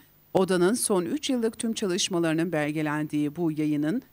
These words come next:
önemli bir kaynak niteliği taşıdığını ifade etti. Elazığ Ticaret ve Sanayi Odası Yönetim Kurulu Başkanı Asilhan Arslan, "Söz uçar, yazı kalır" başlığı ile kaleme aldığı yayın hakkında yaptığı açıklamada şu ifadelere yer verdi.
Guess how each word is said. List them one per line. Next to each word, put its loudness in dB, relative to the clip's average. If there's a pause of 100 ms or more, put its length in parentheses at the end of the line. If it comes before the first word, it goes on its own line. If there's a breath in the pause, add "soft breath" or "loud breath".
(160)
önemli 0
bir -4
kaynak -4
niteliği -4
taşıdığını -2
ifade 0
etti. -2 (640)
Elazığ 2
Ticaret 0
ve 4
Sanayi 2
Odası 2
Yönetim -2
Kurulu 0
Başkanı 0
Asilhan -2
Arslan, 0
"Söz 0
uçar, 0
yazı -2
kalır" 0
başlığı 0
ile -2
kaleme -2
aldığı -2
yayın 2
hakkında -2
yaptığı -2
açıklamada -2
şu -4
ifadelere 0
yer 0
verdi. -2